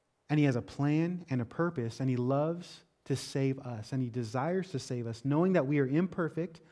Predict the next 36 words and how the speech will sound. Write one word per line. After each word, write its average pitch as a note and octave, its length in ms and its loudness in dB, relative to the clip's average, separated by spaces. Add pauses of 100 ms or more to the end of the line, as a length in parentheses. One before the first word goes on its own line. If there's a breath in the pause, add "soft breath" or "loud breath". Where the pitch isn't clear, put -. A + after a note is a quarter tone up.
(180 soft breath)
or C#3+ 180 2
that C3+ 160 0
we C#3+ 120 0
were, C#3+ 280 -2
we C#3 340 -2
would C#3 180 -2
call C3+ 260 0
in B2 80 -2
Chri-, C3+ 360 -6
Christianity, B2+ 680 -2 (280 soft breath)
we're A#2+ 120 -6
sinners. C3+ 640 -8 (1000)
There's C3+ 320 4
a D3 100 2
standard E3 520 6
of B2+ 100 0
God's C#3+ 280 6
glory, D#3+ 340 4
and C3 120 2
we D3 160 2
followed E3 640 6
that B2 180 0
standard. C3 360 0
There's C3+ 220 2
nothing F3 320 4
that D#3 100 2
we D#3 100 0
can C#3 180 -2 (300 loud breath)
do G3 280 6
to F#3+ 180 4
ascend G#3+ 560 6
to G#3+ 80 6
God F3+ 480 8 (280 loud breath)
like D#3 180 8
most F#3+ 360 8
religions. G3+ 760 6